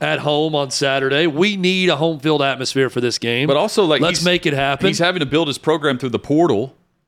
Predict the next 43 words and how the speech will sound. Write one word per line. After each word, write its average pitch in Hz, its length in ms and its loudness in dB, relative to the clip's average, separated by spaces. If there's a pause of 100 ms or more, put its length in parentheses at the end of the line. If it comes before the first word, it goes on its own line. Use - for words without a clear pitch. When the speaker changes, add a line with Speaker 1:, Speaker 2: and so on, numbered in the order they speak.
(120)
Speaker 2:
which 131 180 0
he's 123 180 -4
done 139 360 2
now 107 260 2
last 113 380 -2
year 117 160 2
to 110 140 -4
this 92 420 -2
year, 76 400 -6 (600)
and 135 120 2
he's 139 100 0
gonna 170 160 0
have 180 140 0
to 165 60 -18
do 175 120 4
it 180 60 2
again. 165 500 2 (1040)
And 139 140 2
you've 151 120 -4
gotta 180 260 2
create 160 560 2
this - 500 0
mentality 139 720 2
like 120 260 0
you're 123 140 2
building 131 480 2
and 104 140 0
generating 123 640 2
something 113 420 -2
that's 98 160 -4
building 107 640 0 (380)
not 135 240 0
just 127 160 -6
within 120 200 -4
the 110 60 -2
program, 120 440 2
but 110 180 0
with 113 280 0
the, 101 600 0
the 101 140 0
community. 110 420 2
And, 101 80 0
the, 107 220 -2